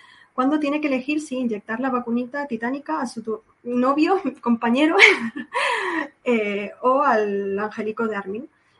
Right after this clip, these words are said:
Spoiler, sale mal, como todo en esta serie.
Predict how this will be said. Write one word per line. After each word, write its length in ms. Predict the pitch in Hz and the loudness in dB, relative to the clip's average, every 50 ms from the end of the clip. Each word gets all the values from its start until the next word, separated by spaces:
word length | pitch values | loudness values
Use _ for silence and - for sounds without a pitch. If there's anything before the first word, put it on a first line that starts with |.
| _ - 220 | _ -14 -14
Spoiler, 380 | 214 - - 226 233 254 277 277 | -10 -4 -2 2 2 4 2 2
sale 260 | 277 269 233 226 220 | 2 0 0 2 2
mal, 300 | 220 226 269 330 330 - | 2 0 0 0 -2 -2
como 240 | - 226 226 220 214 | -2 -2 -2 -2 -2
todo 200 | 214 214 208 214 | -4 -6 -6 -6
en 80 | 214 | -6
esta 200 | 202 208 - 190 | -6 -8 -12 -16
serie. 360 | - - 220 220 240 294 381 | -12 -8 -6 -4 -4 -6 -6